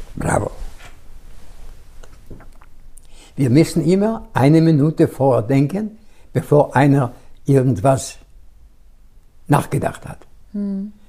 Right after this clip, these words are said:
Speaker 1: Weil man kann nicht wissen. Wir leben unser ganzes Leben mit dem Koffer in der Hand.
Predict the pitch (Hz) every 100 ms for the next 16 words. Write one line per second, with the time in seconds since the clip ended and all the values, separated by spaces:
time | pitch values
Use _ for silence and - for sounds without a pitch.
0 | - 110 107 101 98 127 131 143 123 -
1 | - - - - - - - - - -
2 | - - - _ - _ - 135 110 113
3 | 175 185 165 123 110 120 156 143 120 107
4 | 117 139 131 131 120 156 - 143 110 101
5 | 139